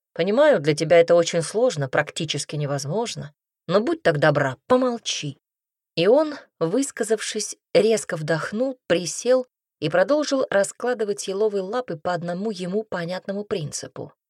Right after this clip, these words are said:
Я промолчала. Не потому, что послушалась и сделала, как просили,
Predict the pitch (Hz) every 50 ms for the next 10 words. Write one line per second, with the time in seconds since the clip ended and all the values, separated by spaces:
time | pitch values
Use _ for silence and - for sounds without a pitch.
0 | _ _ _ _ _ _ - 151 156 160 196 226 247 269 277 - _ _ _ _
1 | _ - - 135 135 147 170 208 208 - - - 165 147 143 160 180 - _ _
2 | _ _ _ _ _ _ _ _ _ _ _ - 147 156 151 160 151 156 143 139
3 | 160 202 220 - - - 220 190 175 - - - 151 147 147 - - 147 185 208
4 | 202 - - 147 139 135 135 - - 139 143 131 123 151 151 147 151 147 147 151
5 | 165 151 147 - - 165 165 - - - - 247 247 208 160 143